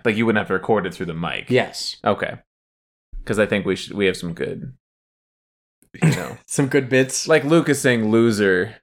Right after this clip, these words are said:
Speaker 1: and, you know, we could just hit that button every
Speaker 2: Yeah.
Speaker 1: once in a while.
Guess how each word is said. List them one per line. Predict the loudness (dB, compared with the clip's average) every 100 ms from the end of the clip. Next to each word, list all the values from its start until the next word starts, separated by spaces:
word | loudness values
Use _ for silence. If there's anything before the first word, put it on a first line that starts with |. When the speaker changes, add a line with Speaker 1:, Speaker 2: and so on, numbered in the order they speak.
| -8
Speaker 1:
and, | -2 0
you | 0
know, | -2
we | -2
could | -4
just | -4
hit | 0 0
that | 0 -4
button | -4 -6 -4
every | -4
Speaker 2:
Yeah. | -4
Speaker 1:
once | -6 -10
in | -10
a | -10
while. | -8 -8 -8 -8 -12